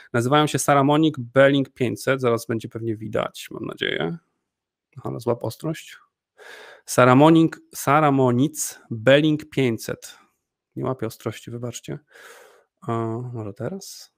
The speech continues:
O, proszę bardzo. Saramonic Belling pięćset, było przez chwilę widać. Jak to działa? Słuchajcie, to jest, e, to jest, e, odbiornik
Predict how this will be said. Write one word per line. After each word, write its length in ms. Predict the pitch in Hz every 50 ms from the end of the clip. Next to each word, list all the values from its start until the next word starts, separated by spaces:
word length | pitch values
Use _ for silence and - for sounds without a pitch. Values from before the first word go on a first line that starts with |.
| _ _ _ _ _ _ _ _ _ _ _ _ -
O, 260 | 123 117 - - _ -
proszę 220 | - 123 - 117
bardzo. 300 | 107 - - - - - - -
Saramonic 600 | - - 139 135 131 131 147 170 180 170 143 127
Belling 380 | 123 120 135 139 147 143 135 -
pięćset, 320 | - 123 110 107 - 110
było 180 | 117 139 131 117
przez 160 | - 127 -
chwilę 160 | - 131 120
widać. 280 | 117 117 135 180 - - - - - - - - - _ -
Jak 140 | 143 147 -
to 100 | - 165
działa? 260 | 139 139 107 107 -
Słuchajcie, 280 | - - 123 127 - -
to 120 | - 196
jest, 220 | 226 220 - -
e, 360 | - 131 131 131 127 123 123 120
to 360 | 123 - 151 160 165 165 156
jest, 420 | 127 120 123 123 - - - -
e, 40 | 120 117 113 113 117 117 117 117 - -
odbiornik 680 | - 131 123 113 120 113 104 104 110 127 170 190 - -